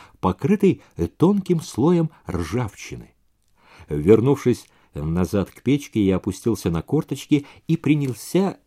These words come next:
старательно ковырять штукатурку у основания печи в сантиметре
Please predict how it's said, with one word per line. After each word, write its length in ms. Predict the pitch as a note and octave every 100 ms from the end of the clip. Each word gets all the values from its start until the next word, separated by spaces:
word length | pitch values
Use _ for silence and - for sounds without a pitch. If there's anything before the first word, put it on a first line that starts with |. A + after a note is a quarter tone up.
| -
старательно 1080 | - - B2 A#2+ A2 F#3 F#3 F3+ F3 E3+ D#3
ковырять 640 | - C#3 B2+ C3 D#3+ E3+
штукатурку 840 | - - D#3 A#2+ - F3 - D3 -
у 120 | C#3
основания 760 | C3+ - C3+ C3+ E3 D#3 B2+ G#2
печи 460 | - F3+ F#3 D#3
в 60 | C#3+
сантиметре 880 | - B2 - B2 F#3+ F#3+ D#3+ E3+